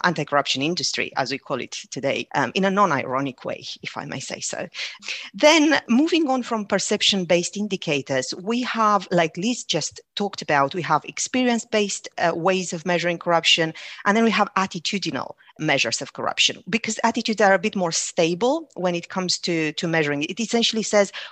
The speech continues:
what people might be doing in a certain situation based on their experience and on their perception. So they are a bit more stable than perceptions, but not as stable as experiences, really. So these are really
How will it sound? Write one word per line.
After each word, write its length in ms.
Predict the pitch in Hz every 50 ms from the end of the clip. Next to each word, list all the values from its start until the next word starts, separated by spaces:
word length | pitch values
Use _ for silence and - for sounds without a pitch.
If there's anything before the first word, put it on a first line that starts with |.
| - -
what 180 | 202 202 -
people 320 | - 202 - 208 190 180 - -
might 480 | 170 180 190 196 208 208 208 - - -
be 120 | 170 160 143
doing 320 | 143 156 147 131 127 131 127
in 140 | 147 151
a 40 | 147
certain 380 | - - - 147 139 - 139 135
situation 600 | - 143 143 - - 147 135 127 - - 127 131
based 300 | 139 185 185 180 - -
on 100 | 165 156
their 140 | 143 156 151
experience 640 | 143 - - - - - 240 240 226 208 208 196 -
and 180 | - 165 156
on 100 | 156 151
their 140 | 147 151 147
perception. 600 | - - 127 - - 147 120 - - - - 147 - - - - -
So 120 | - 180
they 140 | 175 196 196
are 180 | 196 196 185 -
a 60 | 185
bit 120 | 160 190 190
more 120 | 175 170
stable 340 | - - - 165 151 147 143
than 180 | 139 143 139 123
perceptions, 560 | 147 135 - - 120 - - - 127 - - - - - -
but 100 | - 170
not 180 | 185 196 190 185
as 100 | 165 -
stable 280 | - 175 160 147 160
as 120 | 156 147 147
experiences, 800 | 139 - - - 147 139 120 - 110 113 - - - - -
really. 300 | 131 123 107 - 90 - _ _ - -
So 440 | - - 202 180 165 175 170 156 - -
these 280 | 175 220 233 - -
are 260 | 330 302 285 277 - - - _ _ - 202 - 185 175 190
really 440 | 202 240 269 277 277 269 254 214 202